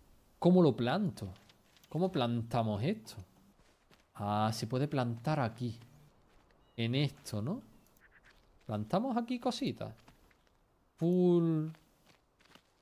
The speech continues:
plantadores profesionales o qué? A coger mora.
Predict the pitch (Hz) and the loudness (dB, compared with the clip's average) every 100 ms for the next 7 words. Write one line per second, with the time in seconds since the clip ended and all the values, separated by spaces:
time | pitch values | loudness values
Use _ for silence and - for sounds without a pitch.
0 | - 139 143 147 147 151 143 156 147 147 | -2 0 2 4 6 4 4 0 0 0
1 | 170 180 110 98 98 - 123 113 101 - | 0 0 0 -2 -6 -8 -10 -8 -8 -10
2 | _ _ _ _ _ _ _ _ _ - | _ _ _ _ _ _ _ _ _ -12
3 | 120 127 - 147 139 143 156 110 95 | -4 -2 2 2 2 2 2 0 -4